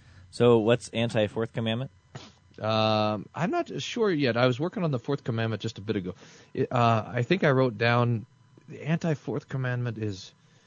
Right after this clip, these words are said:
Speaker 2: um, oh yeah, s-, it's slavery. How about that?
Speaker 1: Hmm.
Speaker 2: So the, the lack of freedom of man. So it's, um, autonomy resulting in slavery, I put as the fourth commandment. The anti-fifth commandment is the culture of death.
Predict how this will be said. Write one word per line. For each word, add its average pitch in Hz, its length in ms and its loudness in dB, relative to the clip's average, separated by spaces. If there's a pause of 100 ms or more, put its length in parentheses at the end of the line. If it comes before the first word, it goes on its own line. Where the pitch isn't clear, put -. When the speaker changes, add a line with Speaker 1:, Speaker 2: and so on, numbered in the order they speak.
(260)
Speaker 2:
um, 90 480 -10 (260)
oh 170 100 10
yeah, 180 160 8 (300)
s-, - 200 -2
it's 147 220 4
slavery. 131 880 -2 (840)
How - 80 -8
about 170 200 -2
that? 139 240 0 (760)
Speaker 1:
Hmm. 95 200 -4
Speaker 2:
So 113 300 2
the, 107 200 0 (260)
the 107 200 -10
lack 110 280 -2
of 120 80 -4
freedom 113 280 2
of 95 60 -8
man. 107 320 -2
So 110 280 0
it's, - 420 -6 (320)
um, 92 600 -10 (460)
autonomy 143 680 2
resulting 117 500 2
in 95 100 -4
slavery, 92 720 -2
I 101 100 -2
put 107 180 -2
as 92 160 -4
the 92 160 -4
fourth - 360 -4
commandment. 98 320 -4
The 110 120 2
anti-fifth 131 500 2
commandment 117 480 0
is 104 180 -4
the 104 100 -8
culture 113 440 -4
of 87 140 -10
death. 101 200 -2